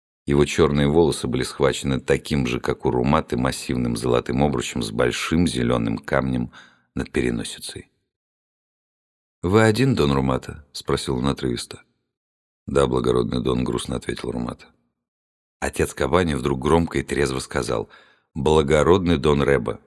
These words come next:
гиена вы, вот и всё». Дон Кондор даже не обернулся. «Я прилетел», сказал он. «Будем надеяться», сказал Румата, «что вас не видели».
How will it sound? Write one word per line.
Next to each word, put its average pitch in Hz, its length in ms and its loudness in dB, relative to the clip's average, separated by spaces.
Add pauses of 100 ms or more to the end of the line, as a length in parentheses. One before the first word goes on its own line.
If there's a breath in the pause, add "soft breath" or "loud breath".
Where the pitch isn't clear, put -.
(240)
гиена 71 640 2
вы, 55 220 -8 (120)
вот 65 260 -2
и - 20 -12
всё». - 380 -8 (1000)
Дон 67 280 -2
Кондор 101 380 2
даже 69 220 2
не 76 100 2
обернулся. 71 640 -2 (1700)
«Я 92 120 6
прилетел», 104 540 2
сказал 57 420 -8
он. 57 140 -14 (880)
«Будем 69 280 0
надеяться», 65 440 0
сказал 67 380 0
Румата, 67 340 0
«что - 180 -4
вас 62 200 -2
не 69 100 0
видели». 82 340 -4